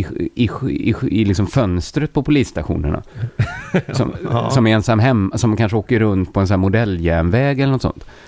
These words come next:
Speaker 2: För att?
Speaker 1: Ja, men det är väl bättre att folk tror att det finns massa poliser i
Speaker 2: Ja,
Speaker 1: Dalarna,
Speaker 2: just
Speaker 1: om de
Speaker 2: det.
Speaker 1: nu inte ska ha några.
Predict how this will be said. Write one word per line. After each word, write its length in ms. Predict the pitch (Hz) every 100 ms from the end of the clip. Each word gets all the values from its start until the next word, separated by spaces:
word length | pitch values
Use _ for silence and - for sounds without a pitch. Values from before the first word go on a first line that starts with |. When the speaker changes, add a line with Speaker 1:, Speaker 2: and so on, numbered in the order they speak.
| - - - - - 185
Speaker 2:
För 280 | - 143 113
att? 420 | 117 113 - - _ _ _ _ _ _ _ -
Speaker 1:
Ja, 140 | -
men 100 | 160
det 60 | 151
är 20 |
väl 120 | 151
bättre 280 | 139 123 127
att 60 | 139
folk 180 | 147
tror 460 | - 127 139 185 160
att 80 | 139
det 80 | 117
finns 160 | 113
massa 360 | 131 117 - 101
poliser 420 | 160 131 90 -
i 20 |
Speaker 2:
Ja, 60 | 92 98
Speaker 1:
Dalarna, 320 | 78 78 87 -
Speaker 2:
just 160 | 113 123
Speaker 1:
om 100 | 117
de 60 |
Speaker 2:
det. 60 | 123 113
Speaker 1:
nu 40 |
inte 100 | 107
ska 140 | - 98
ha 300 | 104 143 151
några. 320 | 131 85